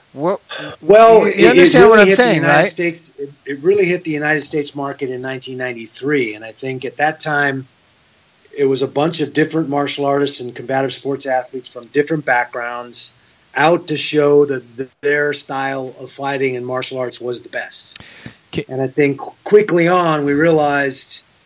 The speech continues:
Speaker 2: I think by U F C six or seven, we realized there was no one style that incorporated everything you needed to know. Uh, this hybrid sport kinda grew out of those early days. I came in as a wrestler around the time of U F C thirteen and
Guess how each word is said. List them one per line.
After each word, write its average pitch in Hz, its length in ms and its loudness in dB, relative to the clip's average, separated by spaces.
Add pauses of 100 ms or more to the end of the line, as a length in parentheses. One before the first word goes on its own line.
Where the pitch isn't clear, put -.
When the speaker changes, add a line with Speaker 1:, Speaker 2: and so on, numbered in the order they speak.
(200)
Speaker 2:
I 127 40 -20
think 147 160 -8
by 156 120 -2
U 147 380 -4
F 160 120 2
C 156 220 -6
six 165 380 -4
or 131 60 -10
seven, 139 500 -4
we 123 80 -6
realized 131 440 -4
there 139 80 -6
was 160 260 -2
no 156 140 0
one 143 320 -4
style 127 560 -6 (460)
that 135 160 -4
incorporated 135 600 -4
everything 123 300 -4
you 117 80 -8
needed 117 300 -6
to 113 100 -10
know. 127 480 0 (500)
Uh, 127 120 -8
this 127 200 2
hybrid 139 480 4
sport 143 460 2
kinda 131 220 -4
grew 143 360 4
out 131 120 2
of 120 100 -6
those 127 300 -2
early 127 320 -4
days. 123 600 -2 (680)
I 151 180 2
came 156 300 -2
in 156 120 2
as 139 140 0
a 127 80 -4
wrestler 131 640 -2
around 127 220 -6
the 127 60 -10
time 131 280 -8
of 120 100 -10
U 147 160 0
F 135 60 -4
C 127 320 -6
thirteen 139 640 -6
and 117 240 -18